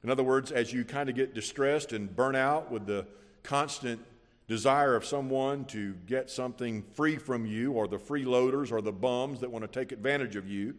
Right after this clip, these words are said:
and they're not willing to work, sometimes you can get discouraged and full of despair, and you're just saying, "You know, why even do anything? Why even try to help?" You can't help anybody because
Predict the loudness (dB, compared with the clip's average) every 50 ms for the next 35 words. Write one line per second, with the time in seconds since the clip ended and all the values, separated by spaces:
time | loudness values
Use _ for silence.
0 | -14 -20 -20 -20 -20 -20 _ _ -4 2 4 4 6 6 2 2 2 2 2 2
1 | 2 2 0 0 0 2 2 2 0 -2 -8 -6 -4 -4 -2 -2 -2 0 0 -2
2 | -2 -4 -6 -4 -4 -4 -6 -6 -10 -6 -2 2 2 2 2 0 -2 -4 -6 -6
3 | -6 -6 -8 -8 -12 -16 -20 -20 -20 -20 -20 _ _ _ _ 2 4 6 6 4
4 | 2 -2 -4 -4 0 2 6 6 6 6 6 4 0 -2 -2 -4 -4 -2 -2 -2
5 | -2 0 0 0 0 0 2 0 2 2 2 0 0 -2 -4 -2 0 2 2 2
6 | 2 0 -4 -6 -8 -8 -4 -2 0 0 0 0 -2 -4 -4 -2 -2 -2 -2 -2
7 | -4 -4 -6 -6 -8 -8 -8 -8 -6 -2 0 0 0 0 -2 -6 -6 -4 -2 -2
8 | -2 -4 -4 -4 -6 -6 -6